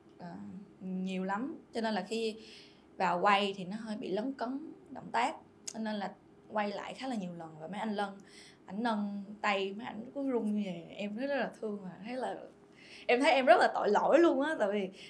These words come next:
tại sao mình không thể nào mà hoàn, hoàn thành cái đó cho thiệt là tốt để cho mấy anh Lân hay là mấy bạn dancer không có bị ảnh hưởng bởi m-, bởi mình á. Đó, phần là em rất, em rất là tội lỗi luôn.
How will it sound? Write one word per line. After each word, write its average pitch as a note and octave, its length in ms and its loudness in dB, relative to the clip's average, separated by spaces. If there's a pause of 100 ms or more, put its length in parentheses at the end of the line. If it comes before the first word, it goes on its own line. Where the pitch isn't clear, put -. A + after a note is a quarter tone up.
tại G3 100 -2
sao B3 180 4
mình F#3+ 280 -2 (100)
không C4 200 -4
thể B3 120 0
nào F#3+ 360 0
mà E3+ 60 -12
hoàn, E3+ 340 -10 (220)
hoàn F#3+ 220 -6
thành A3+ 220 -6
cái B3+ 100 -4
đó D#4 220 -6 (300)
cho B3 100 -4
thiệt - 180 0
là E3+ 140 -6 (160)
tốt E4 280 4
để G3 320 2
cho A3+ 480 2
mấy C#4 100 -6
anh B3+ 140 -4
Lân A3+ 300 -2
hay A3 140 -4
là F3 280 -4 (120)
mấy B3+ 120 -8 (180)
bạn F3 160 -4
dancer G#3+ 580 -2 (280)
không A#3 220 -6
có C#4 80 4
bị E3+ 720 -4
ảnh - 140 -14
hưởng G#3+ 240 -8
bởi G#3 100 -4
m-, A3+ 280 -4
bởi F#3 120 -8
mình G#3 300 -4
á. A#3 100 -6 (500)
Đó, B3 80 -10 (340)
phần F3 160 -10
là F#3 60 -10
em G3+ 180 -8
rất, C#4+ 60 -8 (100)
em B3 180 -8
rất D#4 120 -8
là C4+ 120 -12
tội - 140 -12
lỗi - 220 -10
luôn. C4+ 300 -10